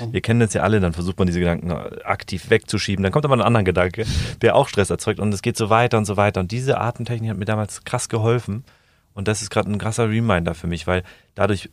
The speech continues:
Speaker 2: habe ich wirklich so einen ausgeglichenen Zustand bekommen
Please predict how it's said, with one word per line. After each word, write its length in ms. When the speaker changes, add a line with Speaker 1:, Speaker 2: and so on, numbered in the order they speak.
Speaker 2:
habe 200
ich 220
wirklich 340
so 80
einen 220
ausgeglichenen 580
Zustand 320
bekommen 520